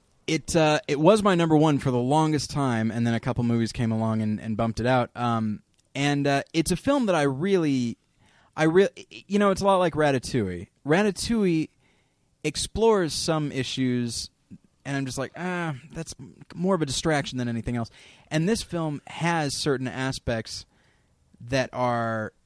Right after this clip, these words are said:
I wouldn't go so far as to say that they're flaws, but they took me out of, of the story that was being told. Um, because it does such a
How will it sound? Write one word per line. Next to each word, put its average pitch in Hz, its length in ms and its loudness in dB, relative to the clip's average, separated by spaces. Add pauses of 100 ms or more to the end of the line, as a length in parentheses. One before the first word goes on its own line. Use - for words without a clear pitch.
(120)
I 131 80 -2
wouldn't 196 240 -2
go 214 80 0
so 202 140 -6
far 196 160 -2
as 190 80 -4
to - 40 -10
say 185 120 -2
that 175 120 -8
they're 190 140 0
flaws, 120 540 -4
but 123 140 -8
they 123 120 -2
took - 260 -4
me 135 200 -2
out 107 260 -4 (100)
of, 110 300 -10 (160)
of 104 300 -10
the 113 80 -8
story 127 320 0
that 113 120 -2
was 110 120 -8
being 104 280 -4
told. 95 440 -6 (560)
Um, 113 480 0 (280)
because 135 720 -2 (340)
it 127 140 -6
does 160 240 2
such 147 200 -2
a 131 40 -2